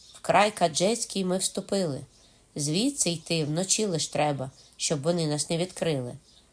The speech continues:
Як сказав він, так вчинили дружно всі богатирі.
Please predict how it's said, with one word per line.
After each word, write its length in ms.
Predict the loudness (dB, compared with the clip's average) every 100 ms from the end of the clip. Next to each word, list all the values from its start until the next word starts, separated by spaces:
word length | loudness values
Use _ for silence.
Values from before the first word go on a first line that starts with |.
| _ _ _ -12
Як 240 | 2 2 4
сказав 460 | 0 4 4 4
він, 240 | 2 -6 -8 _ _
так 200 | -2 -2
вчинили 680 | 0 2 2 0 0 -2 -4
дружно 420 | -8 -4 -4 -2 -2
всі 220 | -2 -2
богатирі. 580 | -4 -4 -4 -6 -6